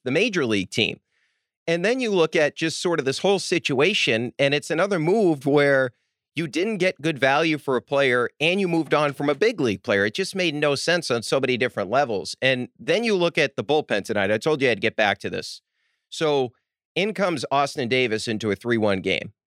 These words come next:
Okay, bases loaded, so I'm not saying that you definitely need to get out of that, but there's two outs.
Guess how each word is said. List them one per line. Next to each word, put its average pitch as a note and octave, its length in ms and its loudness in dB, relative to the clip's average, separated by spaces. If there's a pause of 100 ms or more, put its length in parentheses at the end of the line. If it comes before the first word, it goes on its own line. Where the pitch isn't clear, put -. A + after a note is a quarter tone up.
Okay, A2+ 240 2
bases D3+ 500 -2
loaded, F#2+ 380 2
so A#2 160 0
I'm A#2+ 140 2
not C3 160 0
saying A#2+ 260 0
that G#2+ 120 0
you F#2+ 380 -2
definitely B2+ 340 -2
need A#2 200 0
to A#2 40 -8
get G#2+ 140 2
out G2+ 140 2
of F#2 80 -2
that, F#2+ 180 0
but G#2+ 120 -4
there's G2+ 200 -8
two D3 240 0
outs. G2 340 -2